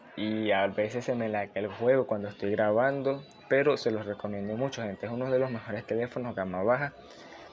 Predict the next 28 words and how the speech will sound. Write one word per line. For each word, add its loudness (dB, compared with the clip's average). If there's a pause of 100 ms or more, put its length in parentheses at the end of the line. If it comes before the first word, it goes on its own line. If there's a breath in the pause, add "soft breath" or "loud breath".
(220 loud breath)
que 2 (240)
he 4
usado, 4
gente. -4 (420 loud breath)
Como 2
pueden 6
ver, 6
la 8
aplicación 0
corre 6
a 4
sesenta -4
F 0
P 6
S, 0
muy -6
buena. 2
Aquí -2
le 2
puede 4 (400 loud breath)
aparecer 0
en -2
el -2
F-, -2
los 0
F -2
P 4
S. -2